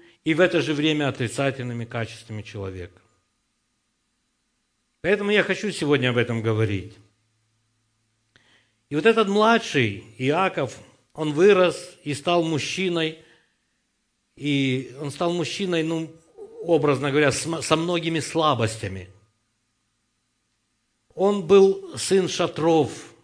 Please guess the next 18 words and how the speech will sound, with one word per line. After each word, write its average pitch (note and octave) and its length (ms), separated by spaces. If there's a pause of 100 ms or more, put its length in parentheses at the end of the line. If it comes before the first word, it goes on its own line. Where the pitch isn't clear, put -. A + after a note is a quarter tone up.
(1080)
то F3+ 120
есть - 260
у F#3 100
него A#3 340
не G#3+ 240
было, F3 540 (380)
э, C3 1000
силы F#3+ 680
выживать, C3 920
мудрости C#3 640 (140)
или D3+ 160
умения, D3 560
вернее, G#2+ 320
точно G#2+ 500
сказать, B2 420
умения D#3+ 440
выживать, A#2+ 720 (680)
охотиться, C#3+ 920